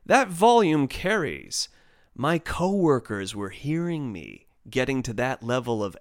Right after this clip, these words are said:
anger, where anyone has every right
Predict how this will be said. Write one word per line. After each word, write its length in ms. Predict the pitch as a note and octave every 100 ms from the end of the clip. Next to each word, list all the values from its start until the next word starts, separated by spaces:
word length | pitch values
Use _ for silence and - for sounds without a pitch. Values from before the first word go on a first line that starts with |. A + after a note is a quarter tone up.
| -
anger, 720 | A2 B2+ C3+ A#2 F#2 - - _ _ _
where 160 | A2+ -
anyone 720 | C3+ F3+ F3 B2 G#2 G2 A2 _ -
has 200 | A2+ A2+
every 220 | C#3+ D#3+
right 540 | A#2+ B2 F#3+ - -